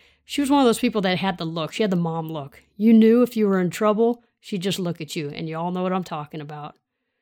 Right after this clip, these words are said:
She was one of those people that I remember she would tell my brother and I, "Nothing comes for free. You have to bust your ass to get ahead." And she wasn't lying, and I remember that. You see, my mom passed away over thirty years ago,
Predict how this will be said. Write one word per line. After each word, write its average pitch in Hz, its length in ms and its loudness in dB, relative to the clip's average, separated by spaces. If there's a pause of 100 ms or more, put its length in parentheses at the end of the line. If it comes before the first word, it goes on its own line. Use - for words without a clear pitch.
(360)
She - 160 0
was 233 100 4
one 247 140 6
of 240 60 4
those 226 140 2
people 214 300 -2
that 196 180 2
I 202 80 2
remember 208 280 2
she - 160 0
would 208 180 0
tell 214 160 0
my 196 140 0
brother 190 360 -2
and 185 120 -2
I, 175 300 -2 (520)
"Nothing 226 380 4
comes 214 240 2
for 196 120 -6
free. 165 440 -8 (240)
You 233 80 -2
have 226 100 -2
to 214 60 -4
bust 185 400 -4
your 175 240 -6
ass 165 500 -12
to 196 100 -8
get 180 200 -6
ahead." 156 460 -12 (840)
And 180 80 -10
she 208 120 -2
wasn't 185 320 -2
lying, 170 420 -6 (120)
and 185 120 -6
I 196 80 0
remember 175 400 -4
that. 156 260 -12 (520)
You 196 100 -10
see, 226 120 2
my 214 120 6
mom 220 240 4
passed 196 320 -2
away 190 180 0
over 175 160 0
thirty 175 300 -4
years 170 280 -2
ago, 160 380 -8